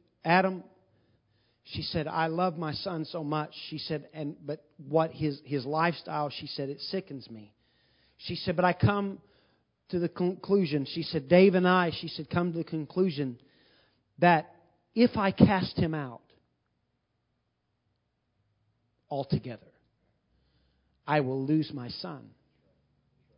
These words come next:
She said, "So therefore, I, I want, I love my son so much, even though I do not approve of his lifestyle."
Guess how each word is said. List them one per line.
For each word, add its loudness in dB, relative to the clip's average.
She -6
said, -2
"So 0
therefore, 8
I, 6
I 6
want, 6
I 6
love 4
my 2
son -4
so -4
much, 0
even 4
though 10
I 8
do 6
not 8
approve 0
of -6
his -4
lifestyle." -4